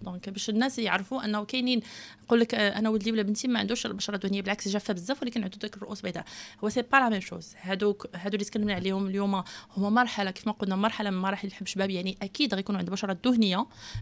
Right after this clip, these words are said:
ماشي، ماشي البشره جافه. مي البشره الجافه كي-، ملي كيبقى لنا هادو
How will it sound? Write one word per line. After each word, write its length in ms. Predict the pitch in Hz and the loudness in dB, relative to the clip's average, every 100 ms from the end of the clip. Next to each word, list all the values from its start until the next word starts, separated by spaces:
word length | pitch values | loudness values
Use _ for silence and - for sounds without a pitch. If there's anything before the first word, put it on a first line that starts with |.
| - | -2
ماشي، 360 | 190 254 220 | 2 6 6
ماشي 220 | 196 - | 6 -2
البشره 240 | 196 - 190 | -4 -4 -2
جافه. 340 | 185 185 247 - - - - | -2 -2 -4 -4 -12 -16 0
مي 120 | 220 | 2
البشره 360 | 196 226 - 294 | 4 2 2 4
الجافه 400 | 226 240 - 370 453 - 226 | 4 2 2 2 2 2 0
كي-، 160 | 254 214 | 0 2
ملي 260 | 220 254 | 2 2
كيبقى 340 | 302 277 - 220 | 0 -2 -2 0
لنا 260 | 214 226 - | 2 0 -2
هادو 440 | 185 226 214 185 | 0 2 4 0